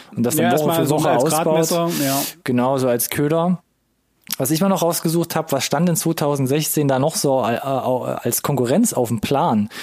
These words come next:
Speaker 1: Und, ähm, wir haben ja gesagt, so zweitausendfünfzehn kam der Film eigentlich. Ich hab jetzt so gesehen, so ab zweitausendsechzehn wurde er dann aber so für die Masse publik.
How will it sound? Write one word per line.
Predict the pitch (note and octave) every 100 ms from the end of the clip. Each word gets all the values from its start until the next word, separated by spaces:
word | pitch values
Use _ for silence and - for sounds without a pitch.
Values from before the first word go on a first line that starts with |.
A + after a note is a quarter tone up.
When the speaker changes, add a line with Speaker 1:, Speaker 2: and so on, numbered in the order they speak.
| - -
Speaker 1:
Und, | B2 A#2+ A2+
ähm, | A#2+ A#2+
wir |
haben | C3+
ja | D3
gesagt, | C#3+ C#3 C#3+ -
so | A#2+
zweitausendfünfzehn | - C3 C#3 B2 A2+ D#3+ G3+ - F#3 F3
kam | E3+ D#3
der | B2+
Film | - E3+ G#3
eigentlich. | E3 F3+ G3 G3 G#3+ G#3
Ich | D3+
hab | D#3+ D#3
jetzt | -
so | D#3
gesehen, | D3 C#3 C#3+ D3
so | C#3 C3 B2+
ab | B2+ -
zweitausendsechzehn | C#3+ D3+ C3 A#2 A2+ C#3+ - E3+ E3+ F3+ - - - - -
wurde | C3+ C#3+
er | C3+
dann | C3
aber | C3 B2
so | A#2 A#2
für | C3
die | A#2+
Masse | A2+ C3+ F3
publik. | C3+ C#3 B2 B2+ G#3 -